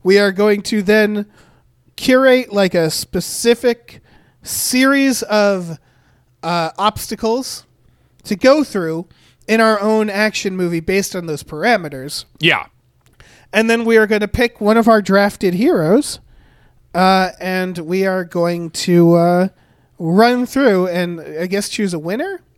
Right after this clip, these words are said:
Speaker 2: I suppose we're, we're gonna, through the power of imagination, we're
Speaker 1: Mm-hmm.
Speaker 2: gonna, we're gonna weave a tale. Uh,
Speaker 1: Yeah,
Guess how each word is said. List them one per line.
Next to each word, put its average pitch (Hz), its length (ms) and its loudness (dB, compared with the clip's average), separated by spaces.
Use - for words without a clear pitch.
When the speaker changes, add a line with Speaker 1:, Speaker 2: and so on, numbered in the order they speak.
Speaker 2:
I 392 100 2
suppose 175 560 2
we're, 214 260 2
we're 214 140 4
gonna, 226 180 2
through - 240 0
the 175 80 -2
power 269 440 4
of 147 80 -2
imagination, 139 920 -6
we're 127 140 -2
Speaker 1:
Mm-hmm. - 20 0
Speaker 2:
gonna, 113 220 -2
we're 117 140 -2
gonna 113 200 -2
weave 135 360 -2
a 135 40 0
tale. 85 520 -6
Uh, 123 420 4
Speaker 1:
Yeah, 226 340 2